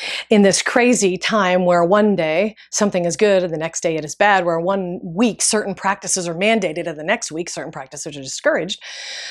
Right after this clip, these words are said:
where one day you felt like a superhero who could take on the whole world and the next day you feel like a super slug who did nothing but eat all the quarantine snacks, <laughs> we are all on a roller coaster, to put it mildly.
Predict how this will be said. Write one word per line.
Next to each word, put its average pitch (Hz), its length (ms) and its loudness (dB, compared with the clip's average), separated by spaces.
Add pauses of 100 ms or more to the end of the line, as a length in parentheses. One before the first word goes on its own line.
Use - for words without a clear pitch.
(140)
where 196 180 6
one 233 220 6
day 202 120 0
you 214 160 2
felt 156 140 0
like 175 140 -8
a - 20 -14
superhero - 580 -8
who 180 100 -8
could - 180 -16
take - 180 -4
on 202 80 -2
the 220 80 0
whole 220 180 2
world 214 260 2
and 175 100 -4
the 202 40 -2
next 277 220 -4
day 220 80 -4
you 202 100 -2
feel 180 160 -4
like 165 120 -8
a - 20 -10
super - 320 -6
slug 233 340 0
who 180 80 -4
did 175 180 0
nothing 190 360 0
but - 140 -6
eat 285 160 2
all 190 160 0
the - 80 -8
quarantine 233 500 0
snacks, - 540 -8 (340)
<laughs> - 340 -20
we 240 140 2
are 190 120 2
all 180 380 4 (320)
on 190 160 2
a 175 60 2
roller 175 260 2
coaster, 160 540 -6 (160)
to 185 80 -6
put 170 160 0
it 165 80 2
mildly. 143 540 -8